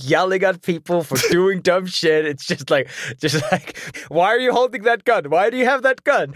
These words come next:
Speaker 1: We all agreed we were only gonna have pistols today." And it's just like, "No, no, you're all dummies. There's
Speaker 2: I
Speaker 1: terrorists
Speaker 2: love
Speaker 1: out
Speaker 2: it,
Speaker 1: there and
Speaker 2: 'cause
Speaker 1: I'm gonna
Speaker 2: half
Speaker 1: have
Speaker 2: of
Speaker 1: a
Speaker 2: it
Speaker 1: gun."
Speaker 2: is, half of it is just kind of bullshitting around, you know? Y-, you have to, like, suss the person out,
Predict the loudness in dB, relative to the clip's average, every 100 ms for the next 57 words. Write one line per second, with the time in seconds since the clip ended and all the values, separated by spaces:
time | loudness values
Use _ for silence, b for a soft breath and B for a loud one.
0 | B 0 2 2 0 0 -2 2 2 4
1 | 2 2 2 2 2 2 0 -2 0 -2
2 | -2 0 2 2 -2 -4 -2 0 0 2
3 | 2 2 2 _ b -2 0 0 b b
4 | 0 2 2 -2 2 2 2 -6 -2 -4
5 | -2 0 2 2 2 2 2 2 2 0
6 | 2 2 2 2 2 2 -2 -14 -20 B
7 | B B B B -6 -4 -2 -4 -2 0
8 | 0 -4 -4 -4 0 0 2 -2 0 0
9 | 0 0 2 4 4 2 2 2 0 -2
10 | -6 0 2 4 2 -2 -14 _ _ _
11 | -10 -8 -4 -2 0 -2 0 0 0 0
12 | -2 -2 -4 -2 0 0 0 2 2 2